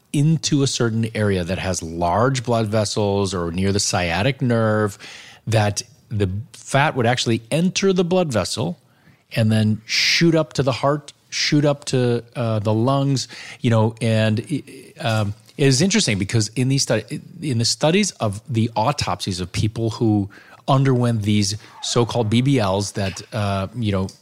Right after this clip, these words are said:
pa-, that ended up expiring, um,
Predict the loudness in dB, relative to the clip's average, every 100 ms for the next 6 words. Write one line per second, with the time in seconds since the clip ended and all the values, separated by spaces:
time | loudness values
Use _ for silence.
0 | -6 -4 -4 -4 -4 -6 -12 -10 -4 -2
1 | 0 -2 -4 0 2 2 0 -4 -12 -18
2 | -18 -14 -4 0 0